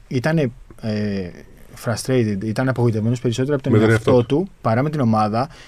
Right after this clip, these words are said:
Speaker 1: γιατί αισθάνονταν ότι έπρεπε να προσαρμοστεί καλύτερα για να δώσει περισσότερα. Ε, ποτέ δεν είχε πρόβλημα με την ομάδα, με το χρόνο συμμετοχής του, δεν τον ενδιαφέρει αν θα παίξει πέντε ή δεκαπέντε λεπτά, μας είπε. Ε,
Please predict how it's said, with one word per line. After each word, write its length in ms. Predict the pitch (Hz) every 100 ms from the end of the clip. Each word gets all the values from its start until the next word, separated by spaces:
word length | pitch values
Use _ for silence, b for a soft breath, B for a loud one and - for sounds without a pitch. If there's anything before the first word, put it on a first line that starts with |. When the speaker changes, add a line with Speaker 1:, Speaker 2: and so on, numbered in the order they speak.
| B
Speaker 1:
γιατί 400 | 123 117 117 123 117 113 107 110 -
αισθάνονταν 460 | 110 123 135 147
ότι 200 | 135 123
έπρεπε 300 | 139 143 139
να 300 | 127 120 117
προσαρμοστεί 420 | 107 110 113 107 139
καλύτερα 360 | 123 127 139
για 100 | 135
να 80 | 123
δώσει 180 | 135 -
περισσότερα. 640 | 139 117 - 123 107 101 95 B B B -
Ε, 220 | 113 110
ποτέ 240 | 120 127
δεν 120 | 139
είχε 120 | 127 120
πρόβλημα 260 | 123 120
με 60 | 113
την 120 | 110
ομάδα, 340 | 110 110 110 113
με 80 |
το 60 | 110
χρόνο 260 | - 117 110
συμμετοχής 500 | 120 104 110 147 127
του, 80 |
δεν 100 | 127
τον 120 | 127 131
ενδιαφέρει 340 | 120 117 120
αν 60 | 117
θα 100 | 107
παίξει 260 | 120 -
πέντε 200 | - 117
ή 40 | 117
δεκαπέντε 400 | 113 104 113 107
λεπτά, 240 | 95 104
μας 200 | 101 92
είπε. 280 | 101 104 131 B B B B B B
Ε, 320 | 120 117 113